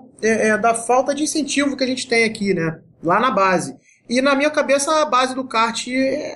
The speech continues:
do kart, né, profissional começa lá no kart amador, que é onde tem a maior,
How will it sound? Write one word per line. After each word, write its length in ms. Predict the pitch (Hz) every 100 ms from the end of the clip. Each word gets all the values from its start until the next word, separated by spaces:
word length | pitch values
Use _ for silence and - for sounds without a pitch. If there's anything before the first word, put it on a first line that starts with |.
| - -
do 140 | 208
kart, 440 | 196 214 262 262 208
né, 340 | 180 185 180
profissional 760 | 180 202 202 196 190 220 240
começa 480 | - 226 208 220 233
lá 180 | 214 220
no 100 | 277
kart 240 | 277 254 262
amador, 500 | 262 247 226 226 - _ _ _
que 160 | 202
é 80 | 202
onde 180 | 240 233
tem 140 | 247
a 80 | 262
maior, 320 | 233 226 226